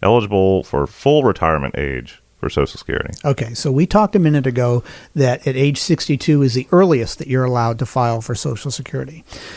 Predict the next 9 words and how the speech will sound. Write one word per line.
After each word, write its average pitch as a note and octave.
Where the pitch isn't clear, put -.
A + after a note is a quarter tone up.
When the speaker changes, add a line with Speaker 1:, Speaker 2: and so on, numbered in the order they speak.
Speaker 2:
But C#3
there D3+
is C#3
something G#3
called C#3
a C3
primary E3+
insurance C3
amount, B2